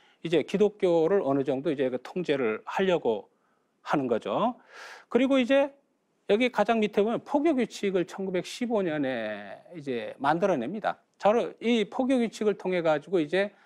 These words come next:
뭔가 이제 종교들을 통제할 수 있는 하나의 방법을 이제 그 구상을 합니다. 자, 그 전에 당시에, 어, 종교 지형, 우리가 보통 종교 지형이라는 말을 씁니다. 당시에 종교 지형을 우리가 가만히 보면, 어, 천구백십일 년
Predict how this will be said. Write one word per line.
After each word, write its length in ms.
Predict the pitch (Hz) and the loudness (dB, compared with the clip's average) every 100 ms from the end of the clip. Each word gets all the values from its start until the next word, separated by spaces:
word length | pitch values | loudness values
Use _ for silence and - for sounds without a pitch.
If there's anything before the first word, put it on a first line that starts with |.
| _ _ | _ _
뭔가 300 | 147 156 175 | 0 2 2
이제 160 | 147 156 | 0 -2
종교들을 680 | - 135 143 135 156 202 196 _ _ | 0 0 2 0 0 -2 -6 _ _
통제할 460 | - 247 220 196 170 | -2 0 2 2 0
수 140 | - | -2
있는 100 | 156 | -4
하나의 320 | - 175 160 | 0 0 0
방법을 440 | 131 131 135 156 185 | -2 -2 -2 -2 0
이제 160 | 139 | 0
그 120 | 120 | -2
구상을 500 | 110 143 - 131 117 110 | -4 -6 -4 -2 -2 -4
합니다. 600 | - 170 127 98 180 226 _ _ _ - | -2 -2 -2 -2 -2 -4 _ _ _ -4
자, 100 | 180 | -4
그 220 | - 240 | 2 2
전에 500 | 220 240 240 120 113 _ _ _ _ _ | 4 4 4 2 -2 _ _ _ _ _
당시에, 920 | 160 208 226 - 240 247 254 247 247 - - | 2 2 -6 -4 0 4 4 4 0 -12 -2
어, 200 | 165 165 | 0 2
종교 480 | - 202 208 226 | 2 2 2 2
지형, 420 | 208 - 180 120 - - | 0 0 0 0 -2 -8
우리가 240 | 160 165 | -2 0
보통 320 | 156 151 147 | 0 -2 -2
종교 340 | - 143 143 135 | -2 -4 -2 -4
지형이라는 560 | - 190 196 190 190 | 0 0 2 2 2
말을 180 | 185 127 | 2 0
씁니다. 380 | 120 120 104 95 | -2 -8 -8 -6
당시에 340 | - 160 160 | -2 -2 0
종교 360 | 208 160 160 180 | -2 0 2 0
지형을 680 | - 156 143 147 190 107 - _ - _ | 2 0 0 0 0 0 -4 _ -20 _
우리가 240 | 143 160 | 0 2
가만히 400 | 151 - 165 185 | -2 0 0 2
보면, 640 | 156 139 147 113 123 92 90 _ _ _ _ _ _ | 2 2 2 2 -2 -6 -12 _ _ _ _ _ _
어, 200 | 135 127 | -2 -2
천구백십일 720 | - 220 233 220 - 196 190 | 0 2 2 0 -4 -2 2
년 240 | 147 98 | 2 -2